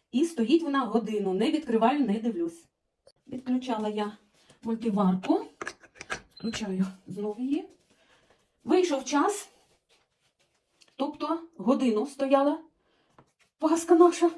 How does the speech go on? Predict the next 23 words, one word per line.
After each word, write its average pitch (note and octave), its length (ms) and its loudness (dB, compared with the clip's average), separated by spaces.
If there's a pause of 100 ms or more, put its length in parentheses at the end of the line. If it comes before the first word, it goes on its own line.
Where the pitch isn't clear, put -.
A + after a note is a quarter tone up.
(100)
тістечко. D#4+ 640 0 (880)
І F4 120 4
тепер D#4+ 380 2 (260)
необхідно D4 600 2
включити, C4+ 720 -6
знайти A#3+ 520 0 (460)
програму G#3+ 720 0
випічка. B3 540 0 (580)
Тут C4+ 180 -8
програма A#3+ 440 2
на G#3 100 2
годину, A#3+ 480 0 (240)
а G3 100 -4
нам B3+ 260 2
потрібно D#4+ 640 2 (160)
годину C4+ 600 2 (100)
п'ятдесят G#3+ 480 -2
хвилин. F3 520 -2 (240)
Установка G3 600 -2
часу. F#4 520 -4 (440)
І F4+ 60 -4
я B3 260 -4 (800)
набираю A#3 600 0